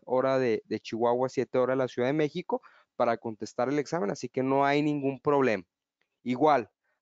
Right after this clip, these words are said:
para todos aquellos que quieran que les enviemos la presentación de este curso de radiocomunicación, basta con que nos envíen su correo, ¿sí? Para nosotros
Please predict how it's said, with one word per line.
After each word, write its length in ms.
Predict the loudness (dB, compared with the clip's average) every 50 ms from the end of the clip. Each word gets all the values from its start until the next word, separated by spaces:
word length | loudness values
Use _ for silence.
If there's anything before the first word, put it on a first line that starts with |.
| _ -2
para 220 | 2 2 2 2
todos 380 | 2 2 2 2 2 2 0 -4
aquellos 520 | -6 -2 0 0 2 2 2 -2 -2 -4
que 140 | -10 -10 -4
quieran 260 | -2 -2 0 0 -2
que 120 | -4 -2
les 200 | -2 -2 -2 -2
enviemos 460 | -4 -4 -2 -2 -2 0 0 0 2 2
la 180 | 2 0 2
presentación 800 | 2 0 0 0 -2 -4 -4 -2 -4 -4 -2 0 -2 -2 -2 -2 _ _ _ -20 _ _ _ _
de 180 | 0 2 2
este 240 | 2 0 0 -4 -4
curso 460 | -4 -2 -4 -2 -2 -2 -2 0 2
de 100 | 2 2
radiocomunicación, 1200 | 2 2 2 2 2 2 2 0 0 -2 -2 0 -2 -2 -2 0 0 -2 0 0 -4 -4 -4 -8 _ _ _ _ _ _ _ _
basta 420 | -2 0 0 0 0 -2 -6 -6
con 260 | -6 -2 -4 -4 -4 -4
que 160 | -4 -4 -4
nos 240 | -2 -4 -6 -6 -6
envíen 500 | -8 -6 -6 -4 -4 -2 0 2 0 0
su 160 | 0 -4 -8 -4
correo, 560 | 0 0 2 2 4 2 2 2 0 -2 _ _ _ _ _ _ _ _
¿sí? 380 | _ -6 -4 -2 -2 -2 -6 -10 _ _
Para 220 | 0 0 0 2
nosotros 500 | 0 -2 -2 -4 -8 -6 -2 -2 -2 -2